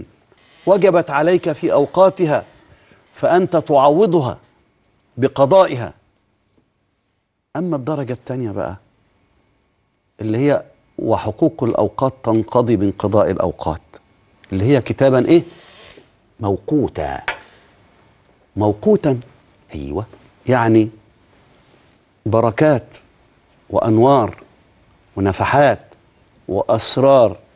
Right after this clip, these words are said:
Speaker 1: الفجر النهاردة غير بركات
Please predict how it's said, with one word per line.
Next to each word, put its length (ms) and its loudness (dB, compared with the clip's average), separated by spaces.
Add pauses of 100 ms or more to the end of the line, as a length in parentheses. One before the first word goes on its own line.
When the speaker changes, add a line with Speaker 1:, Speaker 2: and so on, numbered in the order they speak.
(560)
Speaker 1:
الفجر 460 -2
النهاردة 600 0 (1000)
غير 480 4 (460)
بركات 680 0